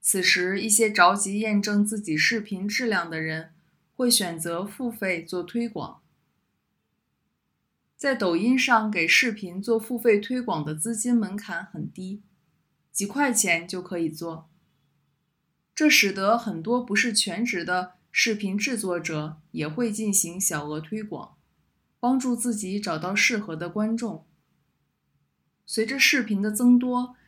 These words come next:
，A P P的内容管理变得麻烦起来，很多视频的内容是不符合国家要求的。因此，抖音等都多次公布对内容的要求和限制，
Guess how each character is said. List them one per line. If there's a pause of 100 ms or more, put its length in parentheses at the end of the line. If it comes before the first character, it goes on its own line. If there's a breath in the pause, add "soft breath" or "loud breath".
(100)
，A
P
P
的
内
容
管
理
变
得
麻
烦
起
来， (1040)
很
多
视
频
的
内
容
是
不
符
合
国
家
要
求
的。 (1200)
因
此， (600)
抖
音
等
都
多
次
公
布
对
内
容
的
要
求
和
限
制，